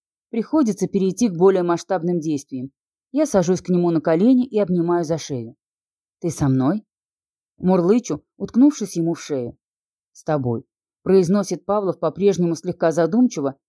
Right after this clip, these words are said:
но переводит взгляд на меня. «Ух ты, получилось!»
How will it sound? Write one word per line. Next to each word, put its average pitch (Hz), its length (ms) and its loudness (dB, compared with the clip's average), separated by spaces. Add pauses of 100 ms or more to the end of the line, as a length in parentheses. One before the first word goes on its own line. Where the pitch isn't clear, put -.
(140)
но 214 140 -6
переводит 240 480 0
взгляд 165 360 -2
на 165 60 0
меня. 139 360 -2 (640)
«Ух 226 240 -6
ты, 175 340 -6
получилось!» 185 680 0